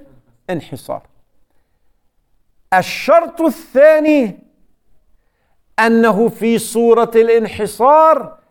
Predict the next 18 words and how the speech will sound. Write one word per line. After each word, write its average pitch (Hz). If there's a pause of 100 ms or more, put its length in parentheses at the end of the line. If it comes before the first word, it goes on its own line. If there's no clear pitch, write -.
(300)
أن 220
لا 311
يكون 277
نشأ 269
ذلك 269
من 240
سوء 302 (840)
الاختيار 185 (1300)
كما 214
فيما 190
نحن 226 (760)
فيه، 127 (400)
فحينئذ 233 (340)
لا 175
يمكن 185
القول 139
بوجوب 131 (640)
هذه 165